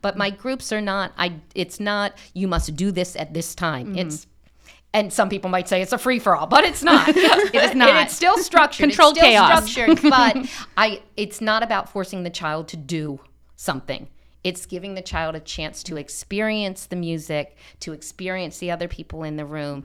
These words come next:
Speaker 1: and then at that child's, when that child's able to do it, to start joining in. I don't like the whole forcing, the whole
Speaker 2: Mm-hmm.
Speaker 1: "let's hold a hand and make them do this a
Speaker 2: Let it be
Speaker 1: certain
Speaker 2: very
Speaker 1: way."
Speaker 2: natural.
Speaker 1: It needs to be natural. And like I said,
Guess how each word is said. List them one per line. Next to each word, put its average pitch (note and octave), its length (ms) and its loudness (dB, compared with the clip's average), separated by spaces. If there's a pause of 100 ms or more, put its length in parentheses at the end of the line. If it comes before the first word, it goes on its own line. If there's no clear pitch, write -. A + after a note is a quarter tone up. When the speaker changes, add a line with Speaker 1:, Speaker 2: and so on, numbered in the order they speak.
(260)
Speaker 1:
and F3+ 300 -8
then F#3 280 -6 (160)
at F3+ 220 -6 (100)
that F3+ 340 -10
child's, D#3+ 840 -10 (2250)
when F3+ 200 -2
that E3 160 -4
child's F3+ 420 -6
able F3+ 280 -6
to F#3 160 -12
do D#3 240 -8
it, C3+ 200 -12 (480)
to F3 120 -12
start D3 340 -8
joining C3+ 360 -12
in. - 220 -18 (500)
I D#3+ 60 -4
don't E3 420 -6
like E3+ 240 -8
the E3 100 -6
whole F3 200 -4
forcing, E3+ 640 -6
the C#3 120 -8
whole D#3+ 420 -8
Speaker 2:
Mm-hmm. F3 340 -12
Speaker 1:
"let's E3+ 220 -6
hold F3+ 180 -2
a - 60 -2
hand E3 320 -8
and D3+ 100 -10
make D#3+ 220 -10
them D#3+ 140 -10
do D3+ 140 -8
this D3 200 -10
a D#3 40 -10
Speaker 2:
Let F3 120 -6
it D#3+ 60 -4
be - 80 -4
Speaker 1:
certain E3+ 80 -8
Speaker 2:
very D#3+ 180 -2
Speaker 1:
way." - 60 -4
Speaker 2:
natural. F3 540 -6
Speaker 1:
It - 140 -6
needs G3+ 360 -6
to G#3 60 -8
be F#3 180 -8
natural. D#3 520 -6
And G3 300 -10
like F3 240 -8
I F#3+ 60 -6
said, F#3+ 400 -10